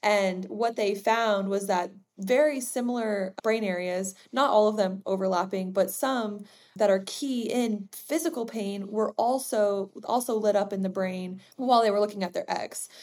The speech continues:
So that kind of just shows that similar brain areas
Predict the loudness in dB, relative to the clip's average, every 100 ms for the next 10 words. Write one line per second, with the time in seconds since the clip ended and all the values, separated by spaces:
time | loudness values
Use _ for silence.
0 | -16 -2 2 6 4 2 -10 _ 0 2
1 | 0 0 0 -2 0 2 2 2 4 2
2 | 0 -4 -2 0 0 0 0 0 -2 0
3 | 0 0 2 2 2 -2